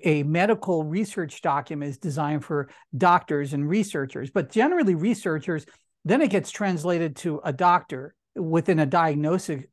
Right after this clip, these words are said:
diagnosis window, and then it gets translated into a practicality. And all of those are different forms of context. And so your window is only so large on any human being, right? W-, only,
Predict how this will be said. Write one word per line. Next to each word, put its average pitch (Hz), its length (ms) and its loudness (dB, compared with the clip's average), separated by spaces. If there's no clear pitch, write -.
diagnosis 147 720 -2
window, 139 340 -2
and 165 140 4
then 170 140 6
it 160 80 0
gets 165 200 0
translated 147 640 0
into 151 440 -4
a 135 40 -4
practicality. 143 920 -4
And 165 140 -2
all 311 300 6
of 214 80 0
those 185 240 2
are 151 60 -2
different 196 500 -4
forms 170 400 -4
of 131 240 -8
context. 175 880 -4
And 170 180 4
so 175 380 6
your 190 160 8
window 240 340 8
is 180 120 6
only 185 200 6
so 165 220 0
large 160 360 2
on 151 120 0
any 156 160 2
human 131 280 -4
being, 127 340 -4
right? 147 280 -4
W-, - 220 -14
only, 269 460 4